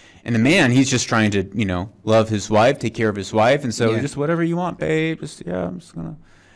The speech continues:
Speaker 1: And that, that is a subversion, the flipping that you're seeing in the West. So it's not a, it's not a new thing. There's nothing new underneath the sun. This is an, an old thing that we can even see throughout our scriptures that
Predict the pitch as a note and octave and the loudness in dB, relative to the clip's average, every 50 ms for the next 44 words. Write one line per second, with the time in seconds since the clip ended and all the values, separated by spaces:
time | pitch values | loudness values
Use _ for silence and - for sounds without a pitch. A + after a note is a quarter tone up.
0 | _ _ _ _ - - B2+ B2 B2+ C3+ B2 A2+ D#3 E3 F#3 G#3 - - - - | _ _ _ _ -12 -8 -4 0 0 0 2 2 2 4 4 4 2 0 -4 -6
1 | B2 B2+ D#3+ F3+ F3+ - - C#3+ B2 B2+ B2 - - - B2 A2 G#2+ - C3 D3 | 0 2 2 2 2 2 0 -2 -2 -2 -4 -2 -2 -2 -2 -2 0 2 4 6
2 | D#3+ D#3+ - - A2+ F#2+ F2+ F2+ G2 A2 - - - _ _ _ _ _ _ _ | 6 6 4 2 0 -2 -2 -4 -6 -8 -10 -14 -20 _ _ _ _ _ _ _
3 | _ _ _ - A2+ - - - - C#3+ C#3+ F3 F3 - - A2+ G#2 G2+ G2+ G#2 | _ _ _ -4 -4 -4 -4 -6 0 2 2 2 2 2 0 2 2 2 0 -2
4 | G2+ - - - D#3 D#3 - E3+ D#3 D3 - - - E3+ E3+ E3 D#3+ D#3+ D3 C3+ | -4 -6 -2 0 0 0 2 2 0 0 0 -2 -2 0 0 2 2 0 0 0
5 | C3+ D3+ A#2 - E2 - - - E3 D#3 D3 - F3 G3 G#3+ A3+ F#3 C3 - - | 0 0 0 0 0 -2 -2 0 0 0 0 0 -2 0 0 2 4 2 2 2
6 | - - - G#3 G#3+ F#3+ C#3+ C3 C3 B2+ C#3+ F3+ G3+ - - - G2+ G2+ A#2 A#2+ | -2 -4 -2 0 2 2 2 4 4 4 4 2 2 -2 -4 -4 -4 -2 -2 -2
7 | - G#3+ A3 G#3+ F3 C3+ B2 A#2+ B2+ C#3+ E3 E3 D3 - B2 A2 A2 A2+ G2+ - | -2 -2 0 2 2 2 4 4 4 4 4 4 2 2 0 -2 -2 -2 -4 -6
8 | G2 - - C#3 C#3+ C#3 G2+ C#2 D#2 - - - - - - - - - - C#3 | -8 -6 -4 -2 0 0 0 -2 -4 -10 -14 -20 -20 -20 -20 -20 -20 -4 -2 -2
9 | D3 C#3+ C#3+ C3 A2+ A#2 G#2+ G2 - - - A#2+ G#2+ G#2 G2+ - - _ _ - | 0 2 0 0 0 0 -2 -2 -6 -10 -6 -6 -4 -4 -6 -8 -16 _ _ 2
10 | D3+ D#3+ E3 D#3+ D#3+ E3 - - - - D3+ D3+ C#3 A#2+ G#2+ G2+ F2+ F#2 - - | 4 4 4 6 4 2 2 0 -4 -2 2 2 2 2 2 0 -2 -6 -12 -20
11 | - - - _ A2+ A2+ A#2+ B2 A#2+ B2+ A#2 A2+ A#2 A2 A2 G2+ - - - B2 | -20 -20 -10 _ 0 2 2 2 0 -2 -2 -2 0 0 -2 -4 -4 -4 -2 0
12 | A#2+ A2+ - - G#2+ A2 A2 G#2 G#2+ G2+ F#2+ F#2 - - - - D#3+ F3 - - | 0 0 -2 -6 -2 2 4 4 4 4 2 -2 -4 -6 -4 -2 -2 -2 -2 -6
13 | - E2+ C#2 C#2+ - - - - - _ _ _ _ _ - A2+ - - - - | -8 -8 -8 -8 -12 -14 -16 -18 -20 _ _ _ _ _ -2 -2 -2 -2 -6 -16